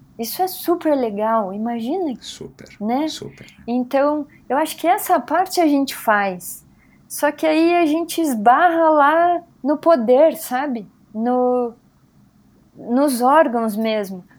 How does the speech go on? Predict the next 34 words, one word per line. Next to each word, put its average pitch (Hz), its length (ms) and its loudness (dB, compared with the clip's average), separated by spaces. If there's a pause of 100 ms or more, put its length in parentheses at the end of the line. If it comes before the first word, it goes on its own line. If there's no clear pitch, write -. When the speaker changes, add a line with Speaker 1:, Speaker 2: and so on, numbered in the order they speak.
(100)
Speaker 1:
Porque 254 300 -4 (260)
Speaker 2:
Então, 139 260 2
por 147 120 2
isso 185 180 2
que - 80 -4
eu 120 100 4
acho - 200 0
que 120 60 -4
a 107 40 0
gente 117 200 -2
tinha 107 220 -2
que 104 100 -6
depender 104 440 0
cada 92 240 0
vez 107 300 -2
menos 95 500 2
do 90 120 -4
poder 87 340 -2
público, 78 520 -4
sabe? 98 480 0
Speaker 1:
Uhum. - 100 -14
Speaker 2:
Ah, 78 680 -4 (680)
enfim, 107 420 2
eu 104 80 2
acho 120 140 0
que 135 80 -2
isso - 160 -2
também 120 220 2
é 143 40 2
um 143 80 2
problema 113 320 0
cultural 98 540 2
do 87 100 -4
Brasil, 82 560 -2